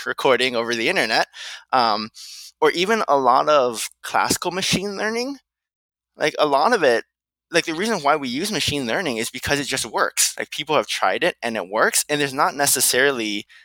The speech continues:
um, the most rigorous theoretical underpinning for why machine learning is so successful. I mean, there's some, like, general, uh, like, senses for why,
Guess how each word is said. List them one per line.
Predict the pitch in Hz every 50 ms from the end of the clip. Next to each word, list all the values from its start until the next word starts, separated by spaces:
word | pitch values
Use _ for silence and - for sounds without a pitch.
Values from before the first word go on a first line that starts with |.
| _ _ _ _ _ _ _
um, | 120 110 104 98 92 92 92 95 - -
the | 120
most | 120 120 120 120 117 - -
rigorous | 101 95 107 117 117 110 127 120 123 127 127 - -
theoretical | - - 110 107 101 101 98 104 98 98 - - 117 101 - -
underpinning | 113 123 123 120 - - - 101 95 95 92
for | - - 120 117 120 113 110 113 - - _ _
why | - 95 98 104 104 104 101 95 - _ _ _ _
machine | - 101 - - - 110 107
learning | 104 101 107 101 104 92 -
is | 92 104 -
so | - - 101 101 104
successful. | - - - - - - - - - - - - - 57 - - _ _ _ _ _ -
I |
mean, | 139 151
there's | 147 165 165 -
some, | 175 156 151
like, | 143 123 117 - _
general, | - - - 123 120 120 123 123 120 117 120 120 123 - - - - - - - - - _ _
uh, | - 107 101 98 95 92 95 95 95 - - _ _ _ _ _ _ _ _ _ _ _ _ _ _ _ _ _ _ _ _ _ _ _ _ _ _ _ _ _ _ _ _ _ _ _
like, | 117 117 107 95 - -
senses | - 110 - - 123 131 139 - 156 156 -
for | - 175 170
why, | 170 160 160 160 170 190 226 247